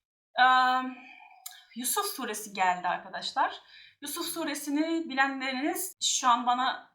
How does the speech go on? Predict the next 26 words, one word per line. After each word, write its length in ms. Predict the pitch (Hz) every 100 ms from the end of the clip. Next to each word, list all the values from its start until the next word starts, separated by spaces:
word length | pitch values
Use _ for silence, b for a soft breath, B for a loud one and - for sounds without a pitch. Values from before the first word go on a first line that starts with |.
| -
e, 100 | 208 202 202 202 -
"Aa," 300 | 262 277 254
falan 260 | 247 247 220
diyeceksinizdir. 640 | 214 285 - 202 202 370 - B B B
Yusuf, 460 | 254 - 381 427 427
Hazreti 420 | 233 240 302 294
Yusuf, 300 | 311 - 453 - B B B 240
e, 60 |
rüya 760 | 233 233 202 233 262 302 339 339
konusunda 640 | 277 247 - 269 269 -
uzman 460 | 240 220 247 233 208
bir 100 | 185
insan. 480 | 185 - 311 - B B B B _ -
Tam 340 | 339 440 403
bunun 360 | 277 269 262 -
arkası 580 | 240 254 254 294 277 269
gününe 380 | 269 240 233 330 539 - - -
ben 240 | 285 349 -
Hazreti 580 | 285 277 285 302 -
Yusuf'un, 520 | 311 302 - 302 349 330
yani 160 | 294
Haz-, 220 | 254 247 233
Yusuf 380 | 226 233 370 -
suresini 580 | 285 277 277 - 277
açıyorum 460 | 214 208 190 175 175
Kur'an'da 600 | 190 185 175 202 262